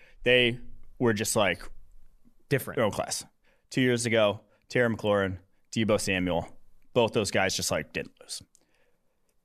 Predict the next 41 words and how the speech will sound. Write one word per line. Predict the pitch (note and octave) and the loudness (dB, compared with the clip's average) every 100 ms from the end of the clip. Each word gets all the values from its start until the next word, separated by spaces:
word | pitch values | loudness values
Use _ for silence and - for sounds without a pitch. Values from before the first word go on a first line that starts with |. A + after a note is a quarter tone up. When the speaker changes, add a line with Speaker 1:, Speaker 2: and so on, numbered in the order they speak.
| - | -16
Speaker 1:
No | - D3 D3 | -2 2 4
one | E3 | 4
like | C3+ G#2+ G#2+ | 4 4 4
that, | F#2 | 2
I | F2+ | 2
don't | F2 | 0
think, | F#2+ D#2 | -4 -4
in | |
this | D2+ D2+ | -6 -6
year's | - | -4
class, | D#2+ E2+ | -4 -2
where | A2 | 0
it's | G#2 | 0
just | G#2+ G2+ | 0 -2
like, | F2+ | -2
"Damn, | A#2+ A2+ A2 G2+ - - | 0 2 2 -2 -8 -4
they're | A2 G2+ G2 F#2 | 0 2 2 -2
putting | - G2 | -4 -2
on | F2 | -2
a | D#2+ | -4
clinic." | E2 - - - | -6 -6 -8 -2
I, | G#2+ A2+ | 0 2
I | A2+ | 0
don't | G#2+ | 0
think | A2 | -2
a-, | G2+ F#2+ - - | 0 0 -2 -2
any | G#2+ | 0
of | G#2 | 0
the | G2 | 0
guys | G2 F#2+ F#2 - | 2 2 0 -2
rose | G2+ G#2 G2 F#2 | 0 2 2 0
to | - F#2+ | -4 0
that | F#2 F2 | 0 0
level | F#2+ F2+ F2 | 0 0 -2
of | F2 | -2
impressiveness. | F2 - G2+ - A#2+ A#2 - - - - - - | -4 -2 -2 -2 -2 -2 -2 -8 -20 -20 -20 -10
Cade | - G#3 B2+ | -2 0 2
Johnson, | A#2 A2+ G#2 | 2 2 -2
to | F#2 | -2
me, | F#2+ | 0
though, | F2 D#2 | 2 0